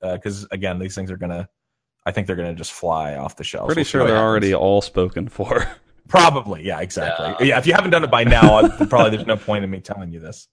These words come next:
Speaker 1: But there you go. So, um, that's it. That does it for the quick hits. Katie Zen, take away the new releases. Excellent.
Speaker 3: All right, here we go. So first up is a game called Ruiner,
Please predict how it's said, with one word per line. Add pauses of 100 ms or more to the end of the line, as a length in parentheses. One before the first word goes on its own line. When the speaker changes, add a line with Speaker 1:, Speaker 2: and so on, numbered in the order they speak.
(560)
Speaker 1:
But (540)
there
you
go.
So, (680)
um,
that's
it.
That
does
it
for
the
quick
hits.
Katie
Zen,
take
away
the
new
releases. (240)
Excellent.
Speaker 3:
All
right,
here
we
go.
So
first
up
is
a
game
called
Ruiner,